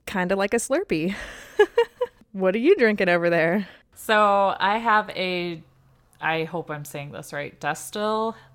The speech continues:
Speaker 2: Brewery.
Speaker 1: Oh, yeah, that sounds right.
Speaker 2: It's one of their Wild Sour series. It's the Flanders Red.
Speaker 1: Mm.
Speaker 2: It's that Flanders style red ale.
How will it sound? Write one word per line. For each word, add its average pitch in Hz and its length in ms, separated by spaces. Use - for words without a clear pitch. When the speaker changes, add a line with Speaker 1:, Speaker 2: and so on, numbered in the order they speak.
Speaker 2:
Brewery. 254 680
Speaker 1:
Oh, 226 120
yeah, 254 320
that 160 180
sounds 262 180
right. - 320
Speaker 2:
It's 214 200
one 202 140
of 202 100
their 190 200
Wild 180 400
Sour 190 380
series. 233 480
It's - 180
the 170 180
Flanders 170 680
Red. 156 360
Speaker 1:
Mm. 175 540
Speaker 2:
It's 160 80
that 143 180
Flanders 294 460
style 214 320
red 185 200
ale. 160 540